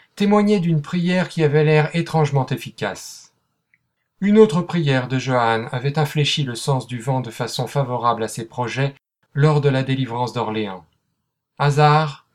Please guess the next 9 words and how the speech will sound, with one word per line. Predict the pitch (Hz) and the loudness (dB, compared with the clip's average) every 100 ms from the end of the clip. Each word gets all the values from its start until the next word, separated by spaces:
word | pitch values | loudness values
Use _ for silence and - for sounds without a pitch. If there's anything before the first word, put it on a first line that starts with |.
| _ _ | _ _
Peut-être, | 147 143 107 92 - - _ _ - | 0 0 -2 -8 -16 -20 _ _ 0
mais | 139 | 2
hasard | 139 127 120 | 2 2 -2
étrange. | 117 - 120 98 90 87 - _ _ _ _ _ _ _ _ - | -4 -4 -4 -4 -10 -18 -20 _ _ _ _ _ _ _ _ -4
Je | 165 | 0
voyais | 202 214 220 | 4 4 4
qu'à | 170 | 2
toute | 180 160 | -2 -4
extrémité, | 151 - 147 143 139 165 170 170 | -6 -2 2 2 0 2 2 0